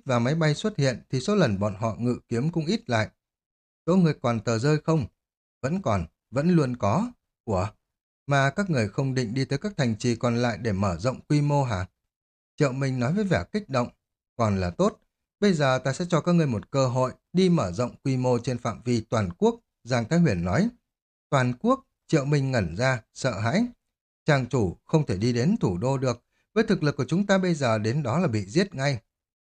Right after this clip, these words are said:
"Không có chuyện đó đâu, các ngươi trước tiên mở rộng quy mô ở các thành trì còn lại. Còn chỗ thủ đô thì đã có Lý Nguyên Bá ở đây, không ai có khả năng động tới ngươi," Giang Thái Huyền nói. "Thế thì để ta đi cho," Triệu Minh vội vàng nói.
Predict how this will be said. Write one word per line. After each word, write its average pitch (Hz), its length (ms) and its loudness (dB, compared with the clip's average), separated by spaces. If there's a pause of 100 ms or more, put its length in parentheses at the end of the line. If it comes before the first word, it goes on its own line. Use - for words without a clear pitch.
(320)
"Không 117 180 0
có 147 100 -2
chuyện 147 240 -2
đó 101 140 -2
đâu, 123 200 0 (460)
các 220 100 2
ngươi 196 160 6
trước 233 260 -2
tiên 190 200 2
mở 120 180 2
rộng 120 300 -2
quy 139 100 0
mô 139 180 2
ở 98 120 0
các - 180 -2
thành 104 200 0
trì 107 180 0
còn 98 260 -2
lại. 110 200 -2 (580)
Còn 135 360 2
chỗ 190 140 2
thủ 107 240 0
đô 127 300 2
thì 113 80 -2
đã 117 120 -2
có - 120 -2
Lý 131 200 4
Nguyên 147 300 2
Bá 110 80 0
ở 175 160 2
đây, 110 300 0 (180)
không 139 280 -2
ai 120 140 0
có - 100 -8
khả 92 140 -4
năng 107 280 -2
động 123 140 -2 (100)
tới 143 100 -4
ngươi," 143 260 0 (240)
Giang 120 260 -4
Thái 175 120 2
Huyền 107 240 2
nói. 131 240 0 (580)
"Thế 226 80 2
thì 196 140 2
để 120 160 0
ta 123 160 -2
đi 156 220 2
cho," 160 200 2 (380)
Triệu 131 160 0
Minh 131 260 -2
vội 120 180 -4
vàng 95 280 -4
nói. 131 240 0